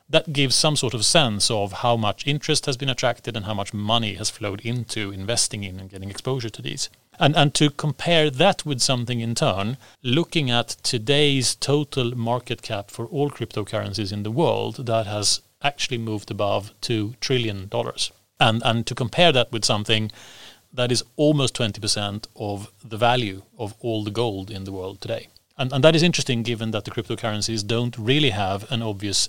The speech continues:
in-, inherent value. There is a technology there which has some sort of use, presumably, but, but there is no inherent value, as in a spot market price for a precious metal, such as gold.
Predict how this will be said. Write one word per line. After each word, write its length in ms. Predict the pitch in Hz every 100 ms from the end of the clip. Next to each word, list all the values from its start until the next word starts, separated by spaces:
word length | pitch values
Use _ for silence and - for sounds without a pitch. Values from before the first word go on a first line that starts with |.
| -
in-, 280 | 101 101 101 _
inherent 600 | 117 101 - 107 98 98
value. 520 | 110 107 147 101 - 127 _
There 140 | - 123
is 140 | 120
a 20 |
technology 520 | 104 127 151 180 156 98
there 260 | 92 104
which 260 | 123 107 -
has 160 | 110 101
some 220 | - 113
sort 160 | 113
of 80 | 101
use, 320 | 98 127 98
presumably, 560 | - 104 113 120 95 98
but, 240 | 113 113
but 160 | - 107
there 100 | 110
is 140 | 107
no 220 | 120 113 117
inherent 420 | 107 110 104 101
value, 380 | 117 131 98 104
as 120 | 101
in 140 | 98
a 200 | 101 101
spot 400 | - - 117 -
market 280 | 113 113 120
price 280 | - 98 -
for 160 | - 98
a 40 |
precious 300 | - 101 110
metal, 280 | 127 160 -
such 240 | - 131
as 60 | 113
gold. 200 | 123 113